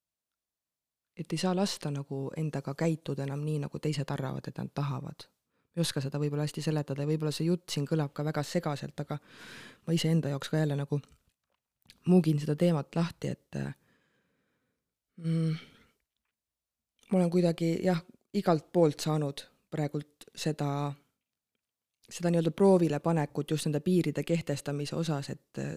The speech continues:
igast ilmakaarest. Kas see on siis, ma ei tea,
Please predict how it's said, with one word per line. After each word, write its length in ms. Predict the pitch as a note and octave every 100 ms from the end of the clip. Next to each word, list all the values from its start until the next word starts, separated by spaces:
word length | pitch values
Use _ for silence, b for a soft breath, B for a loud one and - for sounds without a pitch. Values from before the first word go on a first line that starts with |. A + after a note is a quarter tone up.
| -
igast 400 | - F#3+ D#3 -
ilmakaarest. 760 | E3 D3+ C#3 C#3+ C3+ B2+ - - _ _ _ _ _ _ _ _ _ _ _ _ _ -
Kas 160 | E3
see 100 | -
on 80 | D3+
siis, 280 | D3+ C#3+ -
ma 120 | D3+ D3
ei 40 |
tea, 180 | - D3